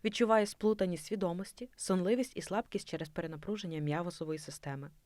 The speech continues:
Перша допомога при епілепсії залежить від виду і тяжкості нападу. Для попередження ускладнень необхідно спробувати максимально пом'якшити падіння, посадити або укласти хворого, заспокоїти, якщо він у свідомості,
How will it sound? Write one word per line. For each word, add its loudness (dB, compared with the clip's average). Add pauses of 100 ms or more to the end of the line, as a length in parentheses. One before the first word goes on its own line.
(320)
Перша 4
допомога -2
при 2
епілепсії 0
залежить 4
від -4
виду 2
і -4
тяжкості -2
нападу. -4 (100)
Для 6
попередження 4
ускладнень 2
необхідно -2 (360)
спробувати 4
максимально 4
пом'якшити 0
падіння, 0
посадити 6
або 4
укласти 0
хворого, 0
заспокоїти, 4
якщо 4
він 4
у -4
свідомості, 2